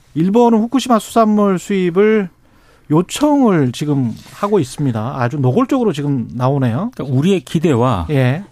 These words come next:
Speaker 2: 일본의 바람이 좀 다른 것 같은데요. 어찌됐든 우리 시찰단이 어제부터 일 박 이 일 일정으로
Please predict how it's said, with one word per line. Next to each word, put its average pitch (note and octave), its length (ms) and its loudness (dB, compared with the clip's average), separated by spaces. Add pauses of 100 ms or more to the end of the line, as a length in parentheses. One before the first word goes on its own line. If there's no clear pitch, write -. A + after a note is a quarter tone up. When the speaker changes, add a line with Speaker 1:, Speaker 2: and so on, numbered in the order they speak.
Speaker 2:
일본의 F3+ 640 0
바람이 C3+ 380 -2
좀 A#2 140 -4
다른 E3 280 0
것 G3 80 2
같은데요. A#2 560 -4 (380)
어찌됐든 G#3 680 0
우리 E3 240 0
시찰단이 E3+ 640 -4
어제부터 D#3 500 -2
일 D#3+ 180 -4
박 F3 200 -2
이 C3 160 0
일 B2+ 80 0
일정으로 B2 640 -2